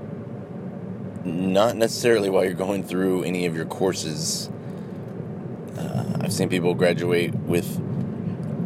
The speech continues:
broken things and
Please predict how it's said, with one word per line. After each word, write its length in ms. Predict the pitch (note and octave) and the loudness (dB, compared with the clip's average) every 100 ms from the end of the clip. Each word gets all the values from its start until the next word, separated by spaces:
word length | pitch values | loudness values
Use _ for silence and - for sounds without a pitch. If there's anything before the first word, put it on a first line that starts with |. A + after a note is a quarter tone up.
| - - | -2 2
broken 1600 | F#2+ F2+ F2+ F2+ E2+ E2 E2 D#2 - - - - - - - - - | 4 4 2 -2 0 0 -2 0 0 0 0 -2 -2 -2 -2 -2 0
things 720 | - F#2+ F2+ F2 F2 E2+ E2 | 2 4 4 2 0 0 0
and 460 | D#2 D2 D2 D2 | 0 0 0 0